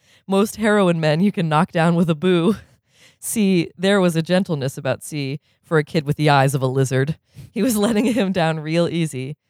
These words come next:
C was going to protect Bimmy Dawn from the bad floor's assault. The supported swoon spun Gately around, C moving around him like a dancer to slow the fall.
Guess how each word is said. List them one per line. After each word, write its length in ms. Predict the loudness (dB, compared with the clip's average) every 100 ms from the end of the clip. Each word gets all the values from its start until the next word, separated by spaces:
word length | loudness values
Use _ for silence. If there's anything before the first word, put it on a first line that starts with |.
| _
C 340 | -12 -2 2
was 180 | 4 2
going 220 | 4 2
to 80 | 2
protect 460 | -2 -2 -2 -4 -2
Bimmy 280 | 0 2 2
Dawn 360 | 2 2 0
from 140 | -4 -6
the 80 |
bad 340 | -4 0 0 0
floor's 400 | -4 0 0 0
assault. 480 | -4 0 2 0 _ _ _ _ _
The 80 | -8
supported 500 | -6 -2 0 2 0
swoon 420 | -2 2 2 2
spun 380 | -2 -2 -2 -2
Gately 340 | -2 -4 -2
around, 480 | -2 0 -2 -2 -4 -10 _
C 300 | -10 -2 0
moving 320 | 2 2 2
around 320 | 2 2 2
him 140 | 2 0
like 160 | 0
a 40 | -4
dancer 460 | -4 -2 -2 -4
to 120 | -6 -8
slow 340 | -2 2 4
the 80 | 2
fall. 460 | -2 0 0 -2